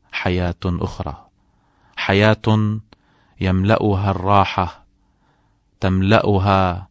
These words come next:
راحة وهناء. صدق الله تعالى حينما وصف جنته فقال: "لا نصب فيها"، لا تعب فيها،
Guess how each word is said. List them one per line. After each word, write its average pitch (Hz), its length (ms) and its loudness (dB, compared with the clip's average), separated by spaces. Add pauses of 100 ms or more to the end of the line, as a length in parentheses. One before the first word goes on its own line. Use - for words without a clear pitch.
(360)
راحة 104 720 2 (760)
وهناء. 107 840 2 (880)
صدق 107 600 0
الله 98 540 0
تعالى 95 800 0 (640)
حينما 98 720 0
وصف 98 520 -2 (560)
جنته 95 920 -2
فقال: 92 840 0 (520)
"لا 98 180 0
نصب 95 460 -2
فيها"، 87 500 -6 (880)
لا 98 180 2
تعب 92 440 0
فيها، 90 560 -6